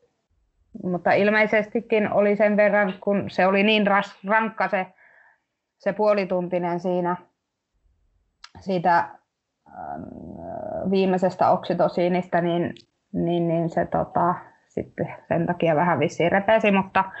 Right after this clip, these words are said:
mitään, niinku, sen, sen kummallisempaa jälki-, jälkiongelmaa siitä ei mulle tullut.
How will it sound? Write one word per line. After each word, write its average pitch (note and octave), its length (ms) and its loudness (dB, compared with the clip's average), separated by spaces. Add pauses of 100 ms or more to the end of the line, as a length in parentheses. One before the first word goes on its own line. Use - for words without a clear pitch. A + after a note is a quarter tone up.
(540)
mitään, G3 600 2
niinku, F3 400 -6
sen, F3 300 -4 (360)
sen G3 200 -4
kummallisempaa F#3 800 -4
jälki-, F3+ 420 -2 (200)
jälkiongelmaa F#3+ 1160 0
siitä F#3+ 320 -2
ei G3+ 80 2
mulle G3+ 320 2 (140)
tullut. G#3+ 480 -2